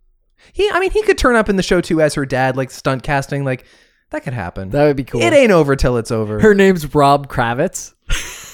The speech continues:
Speaker 2: <laughs>
Speaker 1: Why is her name Rob? What is that gonna turn out to be?
Speaker 2: I don't know.
Speaker 1: I mean, it's
Speaker 2: Like,
Speaker 1: the character's name, and they've
Speaker 2: Yeah.
Speaker 1: obviously, like, they actively chose to name her Rob.
Speaker 2: I'm okay with that, honestly. I
Speaker 1: Sure.
Speaker 2: think, I think it's kind of a cool choice.
Speaker 1: Yeah.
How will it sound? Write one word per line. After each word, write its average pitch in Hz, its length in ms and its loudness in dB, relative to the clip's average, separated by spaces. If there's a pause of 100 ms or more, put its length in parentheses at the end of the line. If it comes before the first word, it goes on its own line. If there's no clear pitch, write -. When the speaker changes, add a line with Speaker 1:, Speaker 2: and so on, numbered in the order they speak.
(240)
Speaker 2:
<laughs> 311 80 2
Speaker 1:
Why 311 160 6 (100)
is 254 220 4
her 202 100 2
name 127 300 0
Rob? 110 320 2
What 180 160 2
is 311 80 -4
that 156 220 0
gonna 139 160 -2
turn 110 200 -4
out 98 140 -6
to 107 100 -8
be? 90 300 -8 (500)
Speaker 2:
I 160 200 0
don't 214 240 2
know. 127 180 0
Speaker 1:
I 156 60 4
mean, 208 120 6
it's 196 80 4
Speaker 2:
Like, 135 80 0
Speaker 1:
the 196 60 -2
character's 185 420 2
name, 135 380 0
and 127 80 -2
they've 127 200 -2
Speaker 2:
Yeah. - 60 -10
Speaker 1:
obviously, 143 460 0
like, 120 340 -6
they 123 140 -6
actively 127 480 -4
chose 113 400 -4
to - 100 -8
name 107 240 -4
her 107 140 -4
Rob. 95 440 -4
Speaker 2:
I'm 311 160 -4
okay 131 260 0
with 113 160 -6
that, 95 180 -12
honestly. 95 480 -12
I 143 80 -4
Speaker 1:
Sure. 151 200 -2
Speaker 2:
think, - 140 -6
I 156 80 -4
think 175 140 -4
it's 147 80 -10
kind 139 160 -8
of 113 80 -12
a 110 40 -10
cool 104 280 -10
choice. 87 540 -16
Speaker 1:
Yeah. 185 220 -4